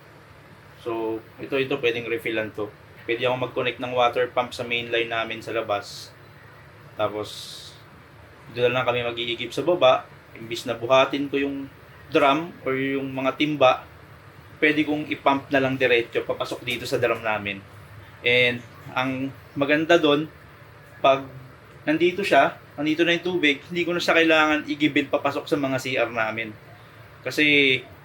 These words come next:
may linya na ng tubig yung mga gripo. Kahit walang tubig sa main line, may tubig kami sa gripo namin. May tubig sa C R, may tubig sa,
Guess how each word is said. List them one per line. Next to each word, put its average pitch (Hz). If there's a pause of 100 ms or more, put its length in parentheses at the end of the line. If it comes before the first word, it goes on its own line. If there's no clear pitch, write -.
may 175
linya 180
na 175
ng 170
tubig 147
yung 151
mga 139
gripo. 117 (1400)
Kahit 139
walang 143
tubig 147
sa 156
main 175
line, 151 (360)
may 143
tubig 147
kami 147
sa 135
gripo 120
namin. 113
May 104
tubig 104
sa -
C 202
R, 165
may 120
tubig 110
sa, 113